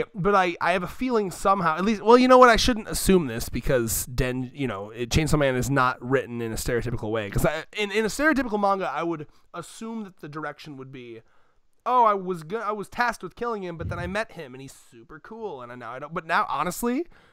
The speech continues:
Speaker 2: I don't think that is the direction it's gonna go, 'cause I really don't. Looking at Asa's personality and looking at Denji's personality, I do not think that they would get along at all. I do not see, like, I'm getting oil and water vibes. I'll be, so maybe, maybe she'll be like, "You know what? Fuck yeah, I'll kill this guy."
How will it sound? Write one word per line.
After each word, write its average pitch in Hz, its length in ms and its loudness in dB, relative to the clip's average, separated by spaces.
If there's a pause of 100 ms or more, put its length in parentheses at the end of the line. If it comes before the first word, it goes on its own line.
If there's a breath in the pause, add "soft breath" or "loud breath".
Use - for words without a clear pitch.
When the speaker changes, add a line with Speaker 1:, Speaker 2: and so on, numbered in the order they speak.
(240 soft breath)
Speaker 2:
I 143 100 -2
don't 196 180 -2
think 170 220 -10
that 123 240 -14
is 175 240 -10
the 117 80 -16
direction 98 400 -18
it's 104 80 -20
gonna 101 140 -16
go, 98 160 -18
'cause 120 120 -12
I 143 60 -6
really 208 220 2
don't. 208 160 -2 (180 loud breath)
Looking 214 280 4
at 226 120 0
Asa's 127 360 -4
personality 202 500 6
and 175 100 -2
looking 135 220 -12
at 135 80 -20
Denji's 175 300 -14
personality, 113 520 -16
I 120 60 -16
do 127 160 -16
not 117 260 -10
think 151 220 -16
that 131 80 -20
they 131 100 -10
would 123 140 -10
get 135 120 -10
along 127 280 -10
at 123 140 -14
all. 107 300 -14
I 123 100 -10
do 139 100 -12
not 127 360 -6
see, 113 460 -14
like, 139 180 -12
I'm 147 120 -10
getting 151 260 -6
oil 135 240 -4
and 135 100 -6
water 117 240 -6
vibes. 110 360 -18
I'll 117 100 -16
be, 139 100 -18
so 143 120 -14
maybe, 247 260 -2
maybe 302 220 0
she'll 254 240 -4
be 208 80 -2
like, 160 160 -2
"You 175 80 -6
know 202 100 0
what? 226 160 0
Fuck 175 300 -6
yeah, 107 80 -16
I'll - 80 -20
kill 160 220 -16
this 123 100 -20
guy." - 160 -14